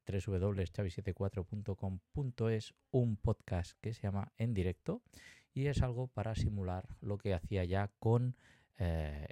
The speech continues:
Spreaker, que abría la aplicación y emitía directamente, ¿no? En este caso estoy utilizando Nicecast, ah, y grabando directamente a través de Hinderburg. Así grabo el podcast, luego lo publico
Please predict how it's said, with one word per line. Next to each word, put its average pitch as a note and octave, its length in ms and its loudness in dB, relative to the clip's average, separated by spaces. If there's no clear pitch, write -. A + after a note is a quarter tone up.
Spreaker, F2 520 -4
que A2 380 -2
abría F2 280 -2
la F2+ 80 0
aplicación B2 640 -2
y C3+ 140 0
emitía A2 400 0
directamente, F2+ 600 -2
¿no? C#3+ 220 -2
En D#3+ 60 -2
este C#3+ 160 -4
caso C3 220 -2
estoy A#2+ 200 -4
utilizando G2 640 0
Nicecast, G#2+ 800 -2
ah, C3 420 0
y A2+ 300 -2
grabando G2+ 560 2
directamente F2 560 0
a G2 80 2
través F2 320 0
de G2+ 280 2
Hinderburg. F2 520 -2
Así G2 240 0
grabo G2 240 2
el G#2+ 60 0
podcast, C#3 560 -4
luego G#2 180 0
lo A2+ 80 -2
publico A#2 600 0